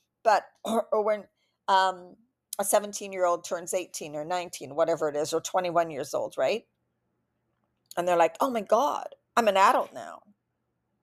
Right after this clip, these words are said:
They start acting differently. They start thinking differently. Just like when you become a mother.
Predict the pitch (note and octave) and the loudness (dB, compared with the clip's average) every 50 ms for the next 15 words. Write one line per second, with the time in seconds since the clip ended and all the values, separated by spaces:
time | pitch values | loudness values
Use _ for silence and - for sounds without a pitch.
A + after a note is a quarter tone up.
0 | _ _ _ _ _ _ _ _ _ _ _ _ _ _ _ - G3 G3 - - | _ _ _ _ _ _ _ _ _ _ _ _ _ _ _ -2 -2 0 2 4
1 | A3 F#3+ - - - - - A#3+ A#3+ - - - - - B3 A3+ G#3+ G#3 G3+ G3 | 4 4 4 2 -2 -4 -2 -2 -2 -4 -8 -14 -10 -8 -8 -8 -8 -8 -8 -8
2 | F#3+ - - - - - - A1 G#1 G1+ _ _ _ _ _ _ _ _ _ _ | -8 -8 -10 -16 -16 -16 -18 -20 -20 -20 _ _ _ _ _ _ _ _ _ _
3 | _ _ _ _ _ _ _ _ _ _ _ _ F3 F3+ - - - F#3+ - - | _ _ _ _ _ _ _ _ _ _ _ _ -4 -4 0 2 2 2 2 2
4 | - _ _ - C4 C#4 C#4+ - - A3 F#3 E3+ D#3+ D#3+ C#3+ - - F#2 - - | -4 _ _ 0 0 0 -2 -8 -8 -8 -8 -4 -4 -4 -4 -4 -6 -10 -10 -12
5 | - - - - _ _ _ _ _ _ - - - - - - - - - A#3 | -14 -18 -18 -18 _ _ _ _ _ _ -20 -20 -20 -16 -16 -16 -16 -8 -4 2
6 | A3+ - C4+ B3+ C4 B3 A#3 A#3+ A#3+ A#3+ B3 - D4+ C#4+ D4 D4+ D#4+ G4+ A#4 A#4 | 6 8 8 8 6 2 0 0 0 -2 0 0 2 2 2 2 4 4 4 4
7 | A#4 A#4+ F#4 - - - - - | 4 4 4 6 4 4 0 -4